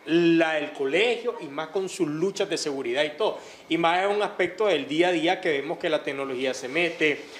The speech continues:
que los niños ahora, eh, hacen ac-, o hacen diferentes actividades en las cuales involucran muchas veces el autoestima, la confianza y la seguridad. ¿Cómo podemos hacer que estos niños se sientan con las emociones,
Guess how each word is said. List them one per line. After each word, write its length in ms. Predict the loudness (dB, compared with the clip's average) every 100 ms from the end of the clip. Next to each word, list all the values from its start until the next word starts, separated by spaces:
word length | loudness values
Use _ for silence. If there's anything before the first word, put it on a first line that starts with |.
| -20 -14
que 560 | 0 4 4 4 2 0
los 200 | -2 -2
niños 340 | 0 -2 0 2
ahora, 640 | 2 4 4 2 0 -8 -18 -20 -20
eh, 380 | -18 -16 -14 -4
hacen 440 | -2 0 0 -2 -6 -4
ac-, 300 | -4 -4 -14 -8
o 180 | 0 2
hacen 240 | 2 2
diferentes 380 | 0 -2 -2 0
actividades 460 | 0 2 4 4
en 60 | 2
las 100 | 0
cuales 260 | 2 2 0 -14 -14 -6
involucran 500 | 0 4 4 4 0
muchas 300 | 0 0 2
veces 560 | 2 2 0 0 0 0
el 120 | 0
autoestima, 560 | 0 -2 -6 -2 2
la 120 | 2 2
confianza 400 | -2 -4 -4 0
y 40 |
la 80 | -2
seguridad. 600 | -2 -6 -2 2 2 2 -6 -18 -20 -20 0
¿Cómo 360 | 2 4 2
podemos 340 | 4 2 2 0
hacer 300 | 2 0 0
que 80 | 0
estos 220 | 0 -2
niños 260 | -2 -2
se 80 | -4
sientan 420 | -4 -4 -2 -6 -4
con 120 | -2
las 140 | -2
emociones, 800 | -2 -4 0 4 4 4 0 -2